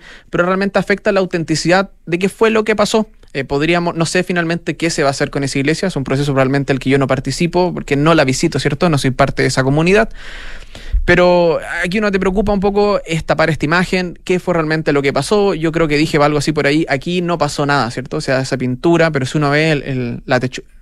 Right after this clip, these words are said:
eh, la torre ya no está, la estructura de techumbre se perdió. Entonces hay un poco esta tensión entre u-, uno lo que intenta aparentar con el estado real de conservación de la estructura. Y por suerte que no ha temblado, porque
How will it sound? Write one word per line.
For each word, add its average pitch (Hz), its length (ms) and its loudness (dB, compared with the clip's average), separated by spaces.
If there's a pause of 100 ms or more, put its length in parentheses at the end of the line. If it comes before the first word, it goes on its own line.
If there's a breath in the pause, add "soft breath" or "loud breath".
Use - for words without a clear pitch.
(100)
eh, 120 200 -2
la 113 120 0
torre 185 260 4
ya 139 60 2
no 135 80 0
está, 147 320 2
la 135 80 -4
estructura 156 380 -4
de 135 80 -6
techumbre 170 300 0
se 131 80 -4
perdió. 147 420 2 (380 loud breath)
Entonces - 260 -2
hay 156 100 4
un 147 100 0
poco 156 400 2 (140)
esta 147 220 0
tensión 139 380 0
entre 151 240 -2
u-, 139 180 -2 (220)
uno 160 140 0
lo 147 100 2
que 131 60 -6
intenta 139 360 -2
aparentar 131 580 0
con 143 180 -2
el 131 80 -4 (140)
estado 135 400 0
real 131 420 0
de 131 240 -2
conservación 131 480 -2
de 135 60 2
la 131 60 -2
estructura. - 420 0
Y 156 80 0
por 135 180 0
suerte 185 340 0
que 143 120 0
no 147 80 2
ha 151 60 2
temblado, 170 460 4
porque 156 360 -2